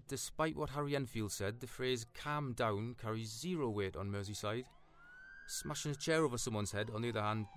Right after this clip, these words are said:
works a treat. Anyway, the police have just arrived. Tom is tied up in the cellar, which probably isn't entirely legal, but, well, this is the life he chose. Um,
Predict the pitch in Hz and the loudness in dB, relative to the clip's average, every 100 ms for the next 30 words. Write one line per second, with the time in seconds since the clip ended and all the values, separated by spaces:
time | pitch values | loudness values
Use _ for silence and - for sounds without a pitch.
0 | - 110 - - 110 87 - - - - | -4 -4 -4 -6 -4 -6 -10 -20 -20 -20
1 | - - - - - - - - - - | -20 -20 -20 -20 -20 -20 -20 -20 -14 -6
2 | 127 120 117 110 - 120 - 170 - 123 | -2 2 2 2 -2 -4 -2 -2 -2 -4
3 | 120 - 110 110 123 120 - - - - | -4 -2 2 2 0 -4 -12 -16 -20 -20
4 | - - - - - 143 139 - 131 123 | -20 -20 -20 -12 -4 0 0 0 2 2
5 | 120 117 107 104 127 135 - - - 175 | 0 -2 0 0 0 -4 -8 -4 0 2
6 | 175 147 131 123 123 120 110 104 104 123 | 2 0 -2 -4 0 0 2 0 0 0
7 | 113 117 - - 82 110 - - 127 123 | 0 -4 -6 -10 -8 -10 -14 -8 -6 -4
8 | 110 110 104 101 110 - 131 101 87 - | -4 -2 -2 -2 -6 -6 -4 -4 -6 -10
9 | - - - - - - - - - - | -20 -20 -20 -20 -20 -20 -20 -20 -20 -20
10 | - - - - - 120 117 117 | -20 -20 -20 -20 -10 -6 -4 -4